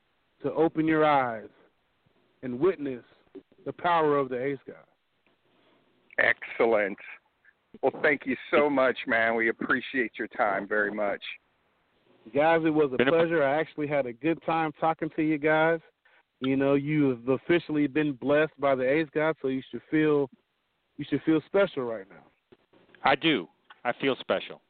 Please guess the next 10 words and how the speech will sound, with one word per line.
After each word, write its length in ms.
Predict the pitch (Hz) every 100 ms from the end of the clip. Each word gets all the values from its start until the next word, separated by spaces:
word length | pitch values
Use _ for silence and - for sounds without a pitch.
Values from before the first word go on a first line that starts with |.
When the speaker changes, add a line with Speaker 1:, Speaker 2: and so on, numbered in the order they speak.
| _ _ -
Speaker 3:
Thank 220 | 113 -
you. 100 | 120 _ _ _ _ _ _ _ _ _ _ _ _
Speaker 1:
Yes, 260 | - 139 113 - _ _ -
no 320 | 127 143 156
problem. 420 | - 120 131 104 - _ _ _ _ _ _ _ _ _ _ _ _ - - _ -
Speaker 2:
All 80 | 127 -
right, 260 | 131 156
man. 240 | 131 123 117 - - -
Take 180 | 165 139
care. 400 | - 147 143 151